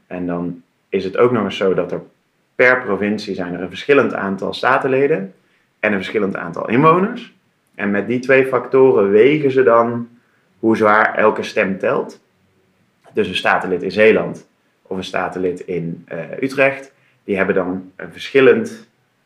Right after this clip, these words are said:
eh, gewicht, zeg maar, aan hun stem. En dat gaat dan in een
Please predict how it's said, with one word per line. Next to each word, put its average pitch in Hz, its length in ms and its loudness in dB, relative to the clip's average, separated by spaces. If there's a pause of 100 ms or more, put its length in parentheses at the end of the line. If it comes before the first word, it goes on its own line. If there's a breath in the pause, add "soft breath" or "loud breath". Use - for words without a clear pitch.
(200)
eh, - 140 -12 (120)
gewicht, - 500 -2
zeg - 200 -14
maar, 85 220 -10
aan 85 140 -12
hun 87 160 -6
stem. 135 460 -8 (460 soft breath)
En 92 120 -8
dat 90 280 -4 (180)
gaat 95 260 -4
dan 92 140 -6
in 92 120 -4
een 87 320 -6